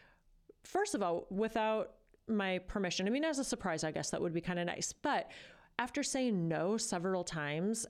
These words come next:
and then them going ahead and booking it anyway. So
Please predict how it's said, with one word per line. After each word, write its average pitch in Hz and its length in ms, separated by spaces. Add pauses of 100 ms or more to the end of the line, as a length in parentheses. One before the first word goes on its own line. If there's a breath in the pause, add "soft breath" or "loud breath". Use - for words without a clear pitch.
(100)
and 202 120
then 196 120
them 190 120
going 165 260
ahead 165 340
and 180 160
booking 160 320
it 151 200 (100)
anyway. 156 500 (580 loud breath)
So 233 560